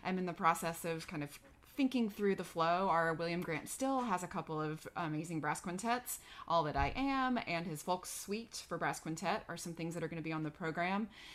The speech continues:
In addition to, I think, um, when I, I basically ordered, like,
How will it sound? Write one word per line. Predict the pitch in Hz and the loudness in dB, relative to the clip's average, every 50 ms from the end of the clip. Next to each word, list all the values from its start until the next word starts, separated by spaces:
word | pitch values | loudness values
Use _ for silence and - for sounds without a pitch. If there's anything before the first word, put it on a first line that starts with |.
| - - - | -12 -6 0
In | 208 208 | 2 2
addition | 196 170 165 196 214 208 - 233 220 208 202 | 2 4 2 2 2 2 2 2 2 2 2
to, | 202 - 214 185 180 180 175 - | 2 2 2 2 2 2 2 0
I | 165 | -2
think, | 180 - 196 190 190 - - - - | 0 0 0 -2 -2 -4 -8 -8 -4
um, | 185 175 165 156 156 151 - | -2 0 0 0 0 -2 -2
when | - 185 180 | -2 0 2
I, | 175 170 170 160 - - - - - - - - - - - - - - | 2 2 2 0 -2 -6 -14 -20 -20 -20 -20 -20 -20 -20 -20 -6 -2 0
I | - - - 190 | 2 4 4 4
basically | 190 196 214 214 214 214 202 208 - | 4 4 4 4 4 2 0 0 2
ordered, | - 175 175 170 175 165 151 | 4 4 4 4 2 2 2
like, | 165 165 | 0 0